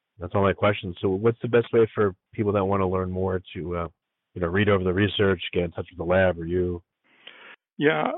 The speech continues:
Speaker 2: well, I, they can get in touch with the lab. They can send an email to me, and I usually respond unless you get billions of listeners and
Speaker 1: Mm.
Speaker 2: uh, um, <laughs> uh, there are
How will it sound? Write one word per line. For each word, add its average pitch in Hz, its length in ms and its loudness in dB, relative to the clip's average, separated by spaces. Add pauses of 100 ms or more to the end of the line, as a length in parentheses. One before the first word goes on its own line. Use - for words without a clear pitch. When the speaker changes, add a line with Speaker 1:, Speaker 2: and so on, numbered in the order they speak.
Speaker 2:
well, 151 220 6
I, 165 140 4 (220)
they 165 140 4
can 170 180 -2
get 170 160 4
in 170 120 -2
touch 170 240 -2
with 202 140 -6
the 170 100 -2
lab. 139 500 2 (120)
They 147 120 4
can 131 480 -4 (640)
send 143 220 0
an 131 100 0
email 135 480 0
to 139 60 -8
me, 139 220 -6
and 123 140 -4
I 120 120 -6
usually 127 500 -6
respond 120 600 -4
unless 120 300 -6 (380)
you 131 140 -10
get 120 200 -2 (520)
billions 120 460 -6 (120)
of 113 220 -10 (420)
listeners 127 460 -10 (100)
and 110 200 -18 (500)
Speaker 1:
Mm. 90 180 -4 (300)
Speaker 2:
uh, 131 340 -12
um, 123 340 -6 (360)
<laughs> - 1000 -4
uh, 127 380 4 (540)
there 139 220 4
are 135 400 4